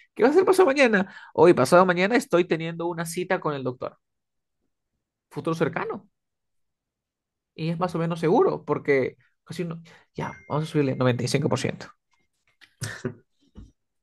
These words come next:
Speaker 1: I'm sorry, noventa y cinco por ciento. O sea, porque literalmente ya yo siento esa confianza cuando es un futuro cercano. ¿Vamos? ¿Vamos bien?
Speaker 2: Va.
Speaker 1: Y, y aquí también le voy a agregar algo más, que es el arrangement. Pero obviamente el arrangement,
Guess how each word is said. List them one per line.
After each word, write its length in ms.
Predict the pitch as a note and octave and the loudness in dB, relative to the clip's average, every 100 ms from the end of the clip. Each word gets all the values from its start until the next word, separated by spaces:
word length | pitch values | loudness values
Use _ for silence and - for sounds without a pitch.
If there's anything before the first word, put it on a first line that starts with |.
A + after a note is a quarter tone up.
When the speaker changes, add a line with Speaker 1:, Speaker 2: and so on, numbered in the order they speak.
| - | -8
Speaker 1:
I'm 60 | |
sorry, 320 | A#2+ A#2+ C3+ | 0 2 2
noventa 240 | - A2 - | -2 -4 -4
y 20 | |
cinco 200 | A#2 - | -6 -6
por 100 | - | -8
ciento. 300 | - - - _ _ _ _ _ _ _ _ _ _ _ | -12 -14 -20 _ _ _ _ _ _ _ _ _ _ _
O 140 | - | -16
sea, 160 | - C3+ | -6 -2
porque 200 | B2+ C3+ | 2 4
literalmente 500 | C3 C#3 D3+ E3+ B2+ | 4 6 4 4 4
ya 80 | A#2+ | 4
yo 160 | C3+ | 4
siento 240 | - D3 - | 2 0 0
esa 140 | C#3+ | -6
confianza 420 | B2 B2+ D3+ D3 | -6 -4 -2 0
cuando 140 | B2+ B2 | -2 -2
es 60 | |
un 60 | C#3 | -4
futuro 180 | B2+ B2 | -6 -8
cercano. 300 | - A2+ - - _ _ _ _ _ _ _ _ _ _ _ | -4 -4 -4 -12 _ _ _ _ _ _ _ _ _ _ _
¿Vamos? 440 | - B2+ G#3+ - - | 0 2 2 0 -6
¿Vamos 200 | - D3 | 2 6
bien? 280 | D#3 G#3+ C5+ - _ _ _ - _ _ - | 6 6 2 -4 _ _ _ -20 _ _ -4
Speaker 2:
Va. 240 | A2 A2 _ _ _ _ _ - | -4 -6 _ _ _ _ _ 0
Speaker 1:
Y, 320 | E3 F3 - | 4 4 4
y 40 | F3 | 2
aquí 180 | E3 | 2
también 220 | A#3 E4 G#4 | 2 4 4
le 60 | |
voy 100 | - | 6
a 20 | |
agregar 260 | A3 G3+ F#3+ | 6 6 4
algo 160 | G3 F3 | 2 0
más, 220 | C#3+ - | -2 -4
que 100 | D3 | -10
es 80 | - | -2
el 100 | C3+ | 0
arrangement. 460 | B2+ C3+ - - _ _ _ - - _ - - - - _ _ _ _ _ _ _ | 0 -4 -12 -20 _ _ _ -20 -20 _ -20 -20 -20 -20 _ _ _ _ _ _ _
Pero 140 | D3+ | 0
obviamente 380 | - G#3+ A3+ A#3 | 0 0 -2 -2
el 80 | C4+ | -2
arrangement, 500 | D#3 F3 - F3+ G4+ | 0 -2 -2 -6 -6